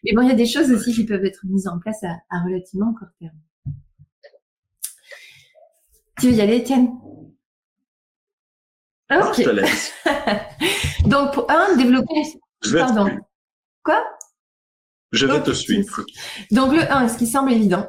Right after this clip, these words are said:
Speaker 1: évidemment, c'est développer une structure sport santé adaptée. Donc derrière cette phrase, évidemment, il y a beaucoup de choses. Euh, donc ça va dépendre du, du type de structure que vous avez.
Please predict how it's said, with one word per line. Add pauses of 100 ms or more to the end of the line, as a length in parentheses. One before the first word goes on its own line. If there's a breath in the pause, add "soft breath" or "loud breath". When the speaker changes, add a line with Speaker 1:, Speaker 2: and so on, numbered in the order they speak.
Speaker 1:
évidemment,
c'est
développer
une
structure
sport
santé
adaptée.
Donc
derrière
cette
phrase,
évidemment,
il
y
a
beaucoup
de
choses. (440 loud breath)
Euh,
donc
ça
va
dépendre
du,
du
type
de
structure
que
vous
avez.